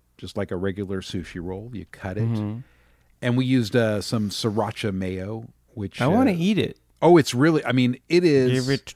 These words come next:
Speaker 2: to me.
Speaker 1: The spicy tuna roll is a revelation. It actually is excellent. It tastes great.
Speaker 2: Does it taste like tuna?
Speaker 1: What does tuna really taste like? I mean,
Speaker 2: Search me.
Speaker 1: in fact, some people say that
Speaker 2: Plastic?
Speaker 1: well,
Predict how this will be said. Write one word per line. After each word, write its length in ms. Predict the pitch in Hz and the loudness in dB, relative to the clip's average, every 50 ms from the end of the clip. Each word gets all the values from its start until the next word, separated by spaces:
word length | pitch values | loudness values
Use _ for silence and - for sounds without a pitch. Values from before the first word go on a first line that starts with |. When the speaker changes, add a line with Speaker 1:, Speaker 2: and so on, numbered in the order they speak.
| _ _ | _ _
Speaker 2:
to 120 | - 127 120 | 0 0 2
me. 380 | 120 117 113 110 101 92 - - | 2 2 2 2 0 -2 -4 -8
Speaker 1:
The 120 | - 104 98 | -8 -8 -8
spicy 440 | - - - 139 139 127 - 135 113 | -6 -2 -2 0 0 0 -4 -8 -8
tuna 320 | - - 117 120 120 120 | -8 -8 -6 -6 -6 -6
roll 340 | 117 123 123 117 117 110 - | -6 -6 -4 -6 -6 -8 -10
is 200 | - 113 98 87 | -12 -12 -10 -8
a 100 | 98 95 | -8 -8
revelation. 840 | 92 92 98 101 98 90 90 85 90 90 92 92 - - - 82 90 90 | -6 -6 -6 -6 -6 -8 -10 -10 -10 -10 -12 -12 -14 -16 -18 -20 -20 -20
It 100 | - 90 - | -20 -18 -14
actually 460 | 110 104 101 - - - 110 95 90 92 | -14 -14 -14 -12 -12 -12 -12 -12 -10 -12
is 360 | 90 92 92 - - - - - _ _ _ _ _ _ _ _ _ _ _ - | -12 -12 -12 -14 -18 -20 -20 -20 _ _ _ _ _ _ _ _ _ _ _ -6
excellent. 480 | 117 110 - - - - 117 110 90 | -6 -6 -6 -8 -8 -8 -8 -8 -8
It 120 | - - - | -12 -18 -14
tastes 400 | - - 113 117 107 - - - | -8 -6 -4 -4 -6 -6 -12 -14
great. 460 | - - 98 98 95 92 95 - _ _ _ _ _ _ _ _ _ _ _ _ _ _ | -10 -8 -6 -6 -6 -8 -10 -14 _ _ _ _ _ _ _ _ _ _ _ _ _ _
Speaker 2:
Does 140 | - 120 110 | -8 -8 -6
it 60 | 92 | -4
taste 260 | - - 110 101 - | -2 -2 -2 -2 -4
like 160 | 104 95 87 | -6 -8 -10
tuna? 340 | - - 107 92 80 - - - _ _ _ _ _ _ _ - - | -8 -8 -6 -6 -6 -8 -12 -18 _ _ _ _ _ _ _ -10 -4
Speaker 1:
What 200 | 160 180 190 - | -2 -2 0 0
does 180 | 196 175 - | -2 -4 -4
tuna 340 | - - 156 147 139 127 113 | -6 -6 -6 -4 -2 -4 -4
really 380 | 104 104 113 113 110 107 110 104 | -4 -4 -4 -4 -2 -4 -6 -8
taste 480 | - - 92 107 107 98 - - - | -8 -10 -10 -10 -10 -10 -12 -16 -20
like? 400 | - 82 73 - - _ _ _ _ _ _ _ _ _ _ _ _ - | -16 -16 -16 -16 -18 _ _ _ _ _ _ _ _ _ _ _ _ -10
I 60 | 104 | -8
mean, 260 | 107 107 104 104 101 | -6 -6 -6 -6 -8
Speaker 2:
Search 340 | 101 - 107 117 107 - - | -4 -2 -2 -2 -4 -4 -6
me. 320 | - 120 123 127 117 110 - - - - - - | -4 -2 0 0 -2 -4 -6 -10 -16 -18 -8 -4
Speaker 1:
in 100 | 143 135 | -4 -4
fact, 340 | 123 - 175 160 147 131 - | 0 2 2 2 2 0 -4
some 240 | - - 165 165 165 | -4 -4 -2 -2 -2
people 260 | 156 156 143 147 135 | -2 -4 -2 -4 -6
say 200 | - - 147 135 | -4 -2 0 0
that 100 | 131 - 127 | 2 2 2
Speaker 2:
Plastic? 360 | 117 117 131 135 - - - _ _ _ _ _ _ _ _ _ _ _ - | 0 0 -2 -4 -8 -12 -20 _ _ _ _ _ _ _ _ _ _ _ -10
Speaker 1:
well, 280 | 135 90 76 76 - | -8 -8 -8 -12 -18